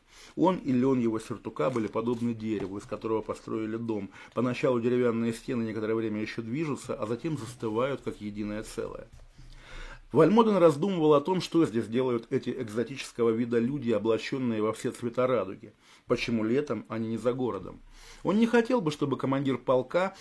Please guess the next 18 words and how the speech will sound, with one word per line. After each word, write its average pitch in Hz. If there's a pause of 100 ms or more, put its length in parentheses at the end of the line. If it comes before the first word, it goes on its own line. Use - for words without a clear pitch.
(160)
увидел 175
его 147
в 131
компании 147
Кубы, 151
но 139
сожалел, 135
что 123
здесь 107
нет 120
Кауфмана, 165
потому 113
что -
еда 117
и 117
выпивка 120
были 113
несравненными. 110